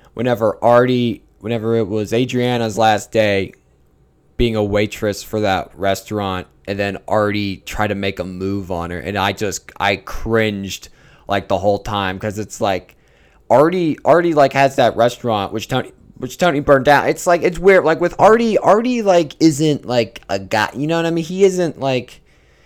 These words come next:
he isn't hard, you know what I mean? I, I feel, I feel like Artie isn't, like, respected. I mean, he has the restaurant and shit, but it's like the mobsters kinda, I feel like they kinda look down on him, and he's not, like, hard as those guys. I think Artie's just kinda, like, pissed off where he's at in life a little bit. I mean, he loves his restaurant, all that shit, but I think he just wants to, like,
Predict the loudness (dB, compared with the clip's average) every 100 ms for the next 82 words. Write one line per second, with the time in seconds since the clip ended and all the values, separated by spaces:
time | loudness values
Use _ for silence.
0 | _ 2 2 2 -4 -6 -2 -2 -2 -6
1 | -4 -2 -2 -6 -8 -8 -8 -10 -18 -20
2 | _ _ _ -4 0 4 4 6 2 2
3 | 0 -2 -4 -10 -2 0 2 -2 -2 0
4 | 0 0 2 2 2 -2 -2 -4 -4 -4
5 | -4 -4 -4 -4 2 4 4 0 -8 -4
6 | -2 -2 -6 -2 0 0 -2 -4 -4 -4
7 | -4 -4 -4 -2 -4 -4 -6 -8 -8 -8
8 | -6 -8 -2 -2 -2 -4 -6 -6 -4 -4
9 | -4 -8 -10 -8 -6 -6 -6 -6 -6 -12
10 | -14 -10 -10 -10 -12 -8 -10 -4 -4 -4
11 | -6 -8 -8 -10 -10 -12 -14 -14 -16 _
12 | _ _ _ _ -6 -4 -2 -2 -2 0
13 | 0 4 4 4 -2 0 -2 -2 -4 -4
14 | -4 -6 -4 -4 -2 -4 -6 -6 -10 -8
15 | -10 -10 -8 -6 -6 -10